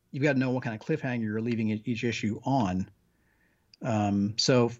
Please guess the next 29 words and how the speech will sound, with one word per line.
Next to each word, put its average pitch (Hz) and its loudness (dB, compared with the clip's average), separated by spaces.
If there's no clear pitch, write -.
for 120 -2
a - -6
comics 233 4
writer, 110 -4
I 117 -4
feel 147 2
like 117 0
outline 110 -2
is 110 -8
a 104 -6
must. 95 -4
I'm 127 2
sure 185 6
there 117 2
are, 107 -2
I'm, 117 -2
I'm 131 0
sure 123 2
there 107 -2
are 101 -4
extremely 147 4
capable 110 -4
writers 113 -2
out 95 -6
there 104 -4
who 107 -4
do 95 -2
not 98 -2
outline, 101 -2